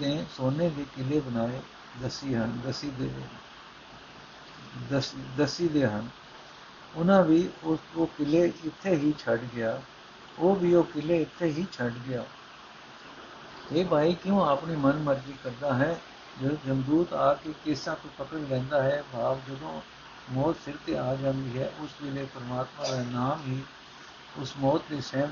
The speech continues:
ਤੋਂ ਬਚਾਉਂਦਾ ਹੈ। ਰਹਾਓ। ਕਬੀਰ ਆਖਦਾ ਹੈ, "ਇਹ ਅਮੋੜ ਮੌਤ ਅਤੇ ਬੰਧਨ ਰੂਪ ਇਹ ਜਗਤ ਪਰਮਾਤਮਾ ਦੇ ਹੀ ਬਣਾਏ ਹੋਏ ਹਨ। ਇਹਨਾਂ ਤੋਂ ਬਚਦੇ ਉਹੀ ਹਨ,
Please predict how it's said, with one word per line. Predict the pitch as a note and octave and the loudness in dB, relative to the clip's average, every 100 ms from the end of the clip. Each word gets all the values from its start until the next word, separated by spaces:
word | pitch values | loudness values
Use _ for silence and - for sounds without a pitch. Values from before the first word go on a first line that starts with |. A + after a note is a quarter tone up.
| C3+ | -6
ਤੋਂ | C3+ | -8
ਬਚਾਉਂਦਾ | B2 - A2+ A#2 C3+ | -8 -6 -6 -2 0
ਹੈ। | A#2+ C3 B2 | 0 -2 -6
ਰਹਾਓ। | A2 A2+ A#2+ B2 - - - - - - | -6 -8 -8 -12 -18 -18 -18 -20 -20 -14
ਕਬੀਰ | C3 C3+ E3 | -8 0 2
ਆਖਦਾ | E3+ C3 C3+ D#3+ D3 | 4 2 0 -2 0
ਹੈ, | C#3+ D#3 - D#3 | 2 0 -4 -6
"ਇਹ | D#3+ C#3 - - C3+ | -4 -4 -6 -8 -2
ਅਮੋੜ | C3 C#3+ E3 D#3+ - - - - - - - - C3 | 0 2 2 0 -14 -20 -20 -20 -20 -18 -20 -12 0
ਮੌਤ | C3 D3 F3 C#3+ | 2 2 0 -4
ਅਤੇ | C3 C#3 | -6 -6
ਬੰਧਨ | B2+ C#3+ E3 D3+ | -2 -2 -2 -4
ਰੂਪ | C3 C3+ - - | -2 -2 -2 -12
ਇਹ | D3 | -10
ਜਗਤ | B2+ C3+ E3 - | -4 -2 -2 -4
ਪਰਮਾਤਮਾ | B2+ B2+ B2+ - D#3 | -8 -2 -2 -2 -8
ਦੇ | C#3+ C3 | -6 -2
ਹੀ | D3 E3+ | -2 -4
ਬਣਾਏ | B2+ A#2+ C3 | -4 -2 -2
ਹੋਏ | C3+ B2+ A#2 | -2 -4 -4
ਹਨ। | A#2 C3 - - - - - - | -6 -8 -14 -20 -20 -20 -20 -14
ਇਹਨਾਂ | C#3 D3+ | -4 -2
ਤੋਂ | D3 C#3 | -2 -6
ਬਚਦੇ | C3 C3+ - D#3+ | -2 -4 0 -2
ਉਹੀ | D#3+ D3+ E3 C#3+ | -2 -2 0 2
ਹਨ, | B2 | 2